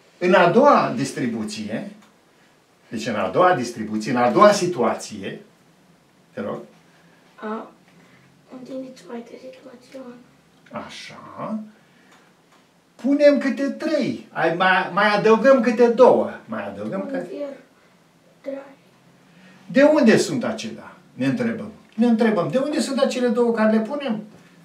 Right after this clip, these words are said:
Speaker 2: Von wo sind die zwei, die wir tun?
Speaker 1: Sunt cele de mai sus,
Speaker 2: Es sind die,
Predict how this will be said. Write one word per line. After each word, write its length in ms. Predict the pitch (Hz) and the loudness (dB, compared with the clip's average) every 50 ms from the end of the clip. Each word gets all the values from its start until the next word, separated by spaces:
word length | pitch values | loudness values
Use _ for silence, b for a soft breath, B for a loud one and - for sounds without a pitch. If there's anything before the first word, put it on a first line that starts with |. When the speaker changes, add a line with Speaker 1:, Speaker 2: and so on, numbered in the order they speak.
| _ | _
Speaker 2:
Von 180 | - - 240 233 | -16 -14 -12 -10
wo 60 | 233 240 | -8 -8
sind 200 | 233 233 240 233 220 | -8 -8 -10 -10 -12
die 80 | - - - | -14 -18 -20
zwei, 240 | - 233 226 233 240 - _ _ _ _ _ _ | -20 -18 -16 -16 -16 -18 _ _ _ _ _ _
die 100 | - 254 | -18 -14
wir 400 | 240 240 240 - 285 294 302 302 - _ _ - | -14 -12 -12 -14 -16 -18 -20 -20 -20 _ _ -20
tun? 160 | - - - - - - - _ | -20 -20 -20 -20 -20 -20 -20 _
Speaker 1:
Sunt 300 | - - - 151 143 139 113 | -20 -14 -10 -8 -6 -6 -4
cele 560 | - 175 202 196 196 175 156 147 - - - - _ _ _ - | -2 0 2 4 4 6 4 4 4 0 -8 -16 _ _ _ -8
de 120 | 127 135 135 | -4 -4 -2
mai 320 | 131 131 123 120 120 113 | -2 -2 -2 -2 -4 -4
sus, 540 | - - - 123 117 117 113 107 - - - - - _ _ _ - 226 226 | -8 -10 -8 -6 -4 -4 -4 -4 -6 -10 -14 -18 -20 _ _ _ -14 -14 -12
Speaker 2:
Es 80 | 226 | -12
sind 280 | 233 285 233 233 226 - - b b b b b b b b _ - | -12 -10 -10 -10 -10 -10 -16 b b b b b b b b _ -18
die, 160 | - 233 240 | -16 -16 -16